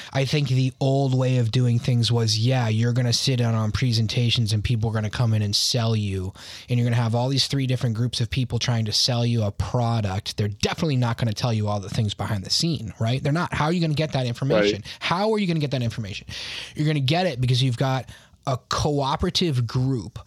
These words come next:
Speaker 1: of technology professionals that can tell you, "Oh, no, dude, they're way overloaded right now. They just got slammed." Like, I could tell you, I'm not gonna name a name, but I can tell you of a Teams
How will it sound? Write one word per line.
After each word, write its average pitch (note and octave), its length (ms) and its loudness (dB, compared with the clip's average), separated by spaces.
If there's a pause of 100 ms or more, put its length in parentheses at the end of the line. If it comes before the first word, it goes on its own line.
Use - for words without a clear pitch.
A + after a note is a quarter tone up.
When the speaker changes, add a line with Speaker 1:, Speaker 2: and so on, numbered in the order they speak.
(200)
Speaker 1:
of B2+ 200 -2
technology C#3 680 -2
professionals B2+ 720 0
that A#2 100 -2
can B2+ 120 0
tell C3 240 0
you, G#2+ 280 2 (500)
"Oh, B2 160 2
no, A2 280 2
dude, G2+ 380 -2
they're G#2 140 2
way G#2 280 2
overloaded F#2 500 -4
right E2+ 160 -12
now. - 140 -14 (340)
They A2+ 120 0
just A2+ 180 0
got - 140 -4
slammed." - 420 -4 (400)
Like, B2+ 120 -2
I C#3+ 60 2
could D3+ 140 0
tell F3+ 220 2
you, C#3+ 280 4
I'm C3 140 2
not C3 140 0
gonna C#3+ 120 0
name B2+ 240 2
a A#2+ 40 2
name, C3 220 2
but A#2 80 0
I - 20 -2
can B2 160 0
tell C#3+ 260 0
you D3+ 140 2
of B2 120 0
a A#2 80 2
Teams C#3+ 800 2